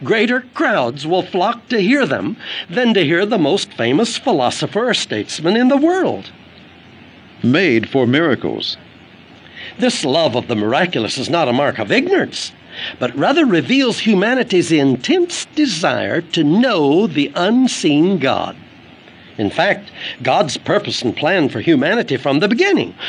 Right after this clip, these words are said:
Speaker 1: was for people to have supernatural ability and authority. Human beings were created with these aspirations.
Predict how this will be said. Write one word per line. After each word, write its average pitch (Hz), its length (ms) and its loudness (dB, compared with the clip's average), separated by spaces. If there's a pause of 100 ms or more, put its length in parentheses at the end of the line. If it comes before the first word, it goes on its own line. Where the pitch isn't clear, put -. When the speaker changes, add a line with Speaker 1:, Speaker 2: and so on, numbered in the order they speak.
(140)
Speaker 1:
was 165 220 0
for 120 160 -6
people 147 260 2
to 110 100 -2
have 120 200 0
supernatural 107 760 -2
ability 160 480 0
and 92 120 -2
authority. 175 640 -2 (480)
Human 240 380 2
beings 143 520 0
were 127 160 -2
created 302 680 2
with 143 220 -2
these 135 260 2
aspirations. 104 1080 -2